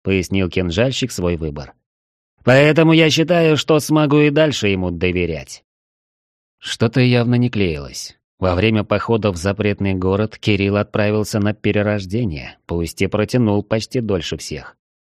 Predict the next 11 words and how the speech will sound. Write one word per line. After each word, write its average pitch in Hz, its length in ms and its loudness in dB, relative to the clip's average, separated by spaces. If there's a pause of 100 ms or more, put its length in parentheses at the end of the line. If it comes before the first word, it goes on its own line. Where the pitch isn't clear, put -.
(200)
С 95 100 -4
другой 151 300 4
стороны, 80 580 -4
моей 147 340 2
вины 110 320 2
в 92 40 0
этом 104 300 -2
точно 104 380 -6
не 82 200 -4
было. 69 280 -12 (840)
"Отлично", 110 920 0